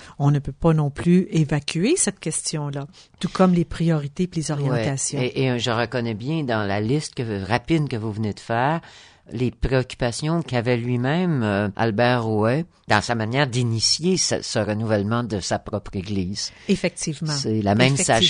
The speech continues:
Speaker 2: sagesse, là.
Speaker 1: C'est la même sagesse,
Speaker 2: Oui.
Speaker 1: hein. C'est comme un acte, je dirais, de discernement et qui se fait en groupe. Ce sont des personnes qui sont convoquées. Dans certains endroits, vous allez voir, quand je vais parler du Nouveau-Brunswick,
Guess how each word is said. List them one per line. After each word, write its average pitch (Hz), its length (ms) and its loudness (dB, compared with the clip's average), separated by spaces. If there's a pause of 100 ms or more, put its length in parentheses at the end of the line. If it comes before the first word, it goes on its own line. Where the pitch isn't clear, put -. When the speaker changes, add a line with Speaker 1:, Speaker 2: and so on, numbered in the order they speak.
(140)
Speaker 2:
sagesse, 156 260 -2
là. 180 100 0
Speaker 1:
C'est 214 200 6
la 220 120 8
même 269 260 2
sagesse, 151 540 -2
Speaker 2:
Oui. 220 80 -2
Speaker 1:
hein. 254 100 0 (200)
C'est - 160 -4
comme 311 180 2
un 190 240 2
acte, 233 560 0
je 202 160 -2
dirais, 175 380 -4
de 165 100 -4
discernement 165 960 -2 (280)
et 180 100 -4
qui - 200 -2
se 247 200 2
fait 269 400 0 (260)
en 165 200 0
groupe. 175 500 -4 (220)
Ce - 140 -10
sont 185 160 -2
des 165 120 0
personnes 277 440 0
qui - 120 0
sont 160 180 -2
convoquées. 147 680 -4 (300)
Dans 156 220 0
certains 165 380 0
endroits, 160 260 4
vous 156 140 2
allez 151 140 6
voir, 156 240 2
quand 160 120 2
je 147 100 2
vais 143 60 2
parler 147 240 2
du 143 160 -2
Nouveau-Brunswick, 143 680 2